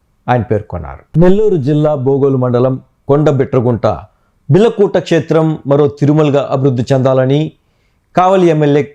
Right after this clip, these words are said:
కావ్య కృష్ణారెడ్డి ఆకాంక్షించారు. గురువారం అధికారులు, పార్టీ నాయకులు, గ్రామస్తులతో కలిసి ఎమ్మెల్యే కావ్య కృష్ణారెడ్డి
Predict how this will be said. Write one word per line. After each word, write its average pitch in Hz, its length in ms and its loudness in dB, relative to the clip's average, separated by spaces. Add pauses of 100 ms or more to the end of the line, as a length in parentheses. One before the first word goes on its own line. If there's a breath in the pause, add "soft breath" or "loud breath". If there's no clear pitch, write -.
(180)
కావ్య 131 240 0
కృష్ణారెడ్డి 117 560 -2
ఆకాంక్షించారు. 123 800 -2 (160)
గురువారం 202 640 0 (160)
అధికారులు, 170 720 0
పార్టీ 147 280 -2
నాయకులు, 135 520 0
గ్రామస్తులతో 127 640 -2
కలిసి 131 500 -2 (200)
ఎమ్మెల్యే 131 380 2
కావ్య 120 320 0
కృష్ణారెడ్డి 104 680 -4